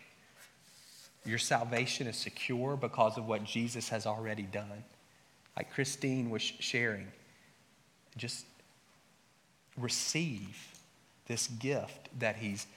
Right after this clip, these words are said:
given to you. There's obedience to follow,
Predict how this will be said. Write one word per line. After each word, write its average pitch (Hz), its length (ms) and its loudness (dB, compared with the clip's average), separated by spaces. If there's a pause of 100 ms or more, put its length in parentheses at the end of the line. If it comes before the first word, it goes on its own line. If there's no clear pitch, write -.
(300)
given 113 460 -2 (200)
to 110 100 -4
you. 95 260 -6 (300)
There's 143 220 4
obedience 143 800 2
to - 80 -4
follow, 113 480 -2